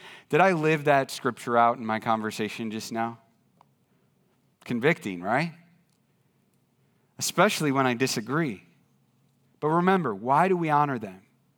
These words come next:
We honor them because honoring them is like honoring God himself. Of course we don't like it. Of course we don't want to.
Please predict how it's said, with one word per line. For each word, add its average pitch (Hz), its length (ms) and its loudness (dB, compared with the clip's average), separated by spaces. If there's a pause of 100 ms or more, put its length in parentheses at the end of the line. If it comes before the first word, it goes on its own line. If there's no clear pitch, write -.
(320)
We 123 80 -2
honor 151 320 2
them 98 240 -10
because 101 280 -12 (120)
honoring 131 340 -2
them 101 220 -4
is 92 80 -10
like 95 180 -4
honoring 104 380 -2
God 98 200 2
himself. 85 480 -14 (1000)
Of - 80 -16
course 208 320 2
we 165 80 -2
don't 127 260 -2
like 95 280 -4
it. 80 120 -14 (640)
Of - 60 -20
course 202 220 2
we 165 100 0
don't 127 260 0
want 101 280 -6
to. 92 180 -18